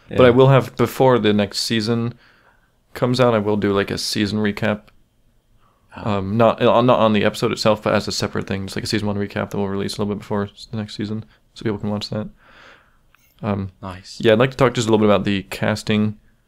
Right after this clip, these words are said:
Speaker 2: 'cause we finished all the questions for the patrons. And again, um, you can ask your questions if you're a Redstone or above patron. Redstone seems to be one of the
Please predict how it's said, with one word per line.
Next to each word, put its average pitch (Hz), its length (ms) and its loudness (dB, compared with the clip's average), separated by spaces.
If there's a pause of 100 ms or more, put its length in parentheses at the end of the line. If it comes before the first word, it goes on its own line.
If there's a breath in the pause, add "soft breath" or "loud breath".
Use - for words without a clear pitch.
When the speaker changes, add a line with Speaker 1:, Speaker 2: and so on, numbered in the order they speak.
(200)
Speaker 2:
'cause 98 160 -2
we 120 140 0
finished 123 220 0
all 120 80 4
the 101 100 2
questions 104 400 -2
for 107 100 -4
the 98 60 -4
patrons. 107 440 -2 (340 soft breath)
And 120 100 -2
again, 127 480 0
um, 107 240 2
you 104 60 0
can 107 140 0
ask 107 260 0
your 104 120 -2
questions 101 580 -2
if - 160 -6
you're 101 220 0
a 98 60 -4
Redstone 104 420 0
or 101 100 0
above 95 260 -2
patron. 135 500 -2 (420 loud breath)
Redstone 123 440 0
seems 120 260 -2
to - 60 -10
be 110 100 0
one 104 160 2
of 98 100 -2
the 101 240 -4